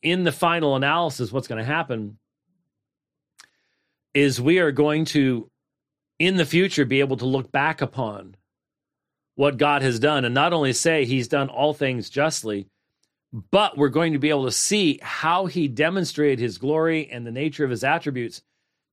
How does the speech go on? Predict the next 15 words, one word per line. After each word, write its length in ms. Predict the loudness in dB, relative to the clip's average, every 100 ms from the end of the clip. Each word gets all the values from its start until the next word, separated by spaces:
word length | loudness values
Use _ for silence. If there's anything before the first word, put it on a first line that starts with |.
| _
in 160 | 0 2
everything 420 | 2 0 0 0
that's 140 | -2 -2
taken 320 | -4 -4 -6
place 460 | -6 -8 -8 -12 -12
in 220 | -12 -14
creation. 640 | -14 -12 -8 -8 -10 -16 -20 _ _ _ _ _ _ _ _ _ _ _ _ _ _ _ _ _ _ _ _ _ 0
And 260 | 0 2
that 300 | 2 2 0
will 320 | 2 2 4
include 560 | 0 -2 0 2 2 -2
in 220 | -4 -2
the 80 | -2
just 380 | -2 0 -2 -2
condemnation 920 | -2 -2 -4 -8 -6 -6 -10 -16 -20